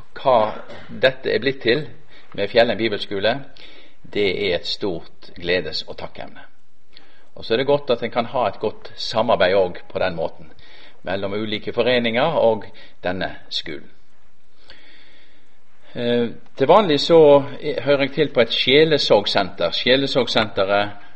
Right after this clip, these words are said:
Haraldsplass i Bergen. Det er et samtale- og kurstilbud, eh, på kristen grunn. Det er stiftelsen Bergen Diakonissehjem som, som driver dette senteret, eh, og som også står bak Haraldsplass sykehus og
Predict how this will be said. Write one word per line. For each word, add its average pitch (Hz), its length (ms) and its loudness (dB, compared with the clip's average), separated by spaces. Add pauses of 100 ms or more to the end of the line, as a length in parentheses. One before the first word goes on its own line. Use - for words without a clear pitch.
(160)
Haraldsplass 123 720 6
i 120 60 -2
Bergen. 131 400 6 (680)
Det 151 400 4
er 127 220 2
et - 220 -4
samtale- 127 720 2
og - 160 -2
kurstilbud, 127 720 -2 (760)
eh, 98 420 2 (560)
på 113 140 4
kristen 120 460 -2
grunn. 135 320 2
Det 120 80 4
er 107 40 4
stiftelsen 104 640 -4
Bergen 104 340 2
Diakonissehjem 98 680 -4
som, 95 340 -4 (100)
som 98 200 -10
driver 101 300 -4
dette 107 220 -2
senteret, 110 500 -2 (540)
eh, 90 480 0 (460)
og - 120 -8
som 113 160 0
også 104 160 2
står 104 100 -2
bak 107 300 4
Haraldsplass 101 400 0
sykehus 113 680 -4
og 101 300 0